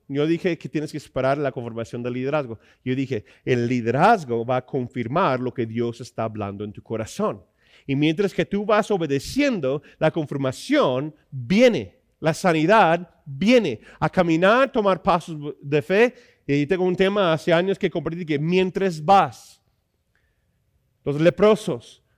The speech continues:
fueron a Jesús, pidieron por sanidad. Él los sanó y no se ve físicamente que estaban sanos. Él dijo, "Vayan, se presentan ante el sacerdote."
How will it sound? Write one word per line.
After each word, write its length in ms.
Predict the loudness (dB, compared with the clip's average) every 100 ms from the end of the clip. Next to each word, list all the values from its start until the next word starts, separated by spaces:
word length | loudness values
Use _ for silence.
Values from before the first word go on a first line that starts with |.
| _
fueron 300 | 0 2 2
a 80 | 0
Jesús, 600 | 0 -2 0 0 -2 -10 _
pidieron 340 | -4 0 2 0
por 200 | -4 -2
sanidad. 580 | 0 2 2 2 0 -8 _ _
Él 380 | 4 4 4 0 -4
los 260 | 0 0
sanó 840 | 0 2 6 6 6 4 0 _ _ _ _
y 140 | -2 2
no 180 | 2 2
se 180 | 4
ve 220 | 4 4 2
físicamente 880 | 0 0 2 2 2 0 -8 -12 -12
que 40 |
estaban 300 | -2 -2 0
sanos. 420 | 0 0 0 -2 -10 -4
Él 140 | 0
dijo, 340 | 0 0 -4 -6 _
"Vayan, 680 | -18 -4 -2 0 0 -2 -6 _ _ _ _ _ _ _ _ _ _
se 220 | _ -10
presentan 760 | -6 -6 -6 2 4 4 0 0
ante 400 | -4 -4 -4 -4
el 100 | -2
sacerdote." 920 | -2 -4 -4 -6 -4 -4 -2 -4 -4